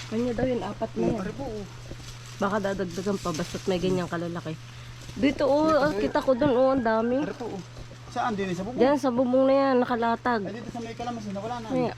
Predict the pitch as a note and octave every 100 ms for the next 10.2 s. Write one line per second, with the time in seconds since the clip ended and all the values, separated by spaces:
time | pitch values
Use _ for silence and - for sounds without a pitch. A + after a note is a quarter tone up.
0 | - - - G3+ G3 G3 G3 - G#3 G#3
1 | G3 G#3+ A3 A3 A3 G3+ G#3+ A3 A#3+ A#3+
2 | A3+ F3+ G3+ E3+ C#3+ C3+ C#3 - D3+ C#3+
3 | E3 F#3 F3+ F3 - - G#3 - - -
4 | - - - - - - - G3 E3 C3+
5 | C3 B2+ C3 D#3+ E3 D3 F3 A3+ - -
6 | - A3+ B3 D4 C4+ C4 C#4 C#4+ A#3+ B3
7 | B3 C4+ B3 D#4+ D4 B3 C4+ D#4 C4 A#3
8 | - - - - - - - - - -
9 | - - - - - - - - - -
10 | A3+ F3+